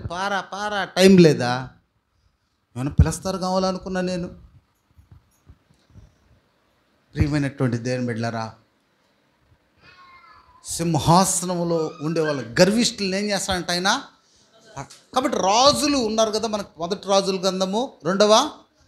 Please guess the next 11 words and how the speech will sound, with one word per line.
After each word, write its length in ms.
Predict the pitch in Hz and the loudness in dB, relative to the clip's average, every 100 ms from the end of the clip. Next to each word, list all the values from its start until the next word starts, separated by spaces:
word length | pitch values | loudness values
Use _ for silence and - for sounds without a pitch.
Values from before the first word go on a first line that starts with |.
| - - 113 _ _ | -20 -20 -20 _ _
సౌలు 360 | - 233 294 277 | 0 2 4 6
రాజుని 360 | 277 247 254 | 6 4 2
దేవుడు 260 | 254 285 285 | 4 6 6
ఏం 160 | 285 | 4
చేశాడు? 680 | 277 277 269 277 285 285 285 285 - _ _ _ _ _ | 2 2 2 4 4 4 2 -4 -16 _ _ _ _ _
పడగొట్టేశాడు. 840 | 233 233 226 - 175 - 120 110 156 | -6 -2 0 -2 -4 -4 -8 -2 4
ఏ 140 | 247 | 6
రాజుని 400 | 277 277 240 269 | 8 6 4 -2
పెట్టాడు? 360 | 269 - 262 269 | 0 4 4 4
దావీదు 500 | 208 240 269 277 262 | 2 2 2 2 2
రాజుని. 600 | 254 240 262 330 403 | 2 2 0 0 -2